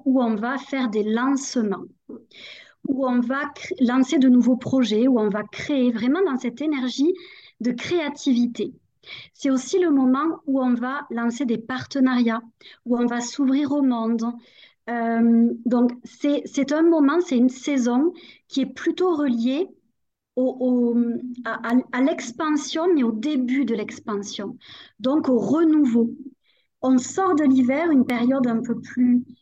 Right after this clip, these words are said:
endormie, on va dire, et du coup, avec le printemps, on se relance, on s'éveille au monde, on se réouvre au monde. Là, on arrive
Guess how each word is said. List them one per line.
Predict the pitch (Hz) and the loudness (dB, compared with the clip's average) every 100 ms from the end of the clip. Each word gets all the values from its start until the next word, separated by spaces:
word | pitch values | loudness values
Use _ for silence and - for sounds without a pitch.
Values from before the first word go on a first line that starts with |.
| _ _ _ _ _ - | _ _ _ _ _ -10
endormie, | 262 262 247 254 254 247 302 - - | -2 0 0 0 2 4 2 0 -8
on | 233 240 | -2 -2
va | 220 | 0
dire, | 202 233 415 277 202 - - - | 0 2 2 0 -2 -6 -20 -6
et | 277 | -4
du | 214 254 | 0 -2
coup, | 269 359 | 0 0
avec | 339 240 254 | 0 -2 0
le | 262 | -2
printemps, | 254 - 240 233 302 349 - | -2 -2 -2 0 0 -2 -2
on | 240 247 | 0 0
se | 240 285 | 0 -4
relance, | 254 214 277 269 226 220 - | -2 -2 -2 0 -2 -6 -6
on | 220 | -6
s'éveille | 226 - 294 269 269 254 | -6 -6 -4 -2 0 2
au | |
monde, | 247 220 208 214 | 2 2 -2 -4
on | 214 | -6
se | 220 240 | -6 -4
réouvre | 226 262 311 294 247 233 | -4 -2 0 2 2 0
au | 233 | 0
monde. | 208 196 - - - _ _ _ - - _ _ 240 | 0 -2 -8 -16 -20 _ _ _ -20 -20 _ _ 0
Là, | 269 320 392 - | 0 0 -4 -2
on | 240 233 | 0 2
arrive | 240 330 | 2 0